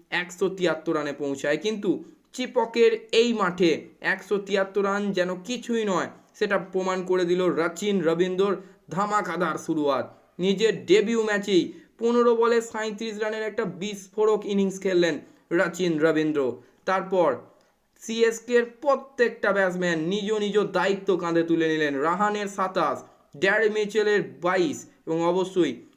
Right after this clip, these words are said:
শিবম দুবের আঠাশ বলে চৌত্রিশ এবং রবীন্দ্র জাদেজার সতেরো বলে পঁচিশ রানের অসাধারণ ফিনিশিংয়ে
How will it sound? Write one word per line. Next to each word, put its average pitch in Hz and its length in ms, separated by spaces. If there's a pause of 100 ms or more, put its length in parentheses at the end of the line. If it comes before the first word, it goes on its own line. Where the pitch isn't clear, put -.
(100)
শিবম 214 440
দুবের 214 300 (140)
আঠাশ 185 380
বলে 185 240
চৌত্রিশ 190 500
এবং 175 200
রবীন্দ্র 190 460
জাদেজার 175 480 (420)
সতেরো 196 520
বলে 170 260 (140)
পঁচিশ 226 420
রানের 165 300 (400)
অসাধারণ 196 640
ফিনিশিংয়ে 175 600